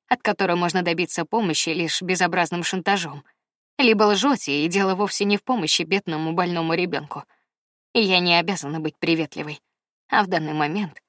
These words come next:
я ещё и хочу есть. Я намереваюсь принести ужин, раз не сложилось с завтраком и обедом. Но за своей порцией иди сам. Я смотрю, ты почти поправился.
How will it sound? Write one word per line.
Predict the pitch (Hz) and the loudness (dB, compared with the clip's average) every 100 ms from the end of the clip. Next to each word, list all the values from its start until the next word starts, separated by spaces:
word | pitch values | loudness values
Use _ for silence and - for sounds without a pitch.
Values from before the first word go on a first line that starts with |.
| _ _ - | _ _ 0
я | 190 | 4
ещё | 170 - 196 | 4 2 0
и | 147 | -2
хочу | - 170 - | -4 -4 -2
есть. | 160 151 - - _ _ _ _ _ _ _ _ _ - | -2 -4 -12 -14 _ _ _ _ _ _ _ _ _ -4
Я | 202 | 0
намереваюсь | 202 196 202 208 175 | 4 4 4 4 2
принести | - 202 202 - 202 | 0 2 0 0 0
ужин, | 240 220 147 143 _ _ _ _ | 2 0 -2 -8 _ _ _ _
раз | 233 180 190 | 0 2 0
не | 175 | -4
сложилось | 156 170 175 170 170 | -2 -2 -2 -2 -2
с | 165 | -2
завтраком | 185 - 160 175 170 | -6 -4 -4 0 0
и | |
обедом. | 165 165 151 147 143 _ _ _ _ _ _ _ _ _ - | 0 -2 -6 -10 -16 _ _ _ _ _ _ _ _ _ -2
Но | 240 | 0
за | 185 | 0
своей | 185 175 160 | 0 0 0
порцией | - 226 - - 143 143 _ - | 0 -8 -8 -8 -8 -10 _ -2
иди | 226 185 | 0 0
сам. | - - 143 _ _ _ _ _ _ - | -2 -4 -6 _ _ _ _ _ _ -2
Я | 190 | 0
смотрю, | - 180 180 | 0 -2 -2
ты | 175 | -4
почти | 165 175 - | -2 -2 -2
поправился. | 185 190 254 247 139 - 151 | 0 0 -2 -6 -6 -6 -6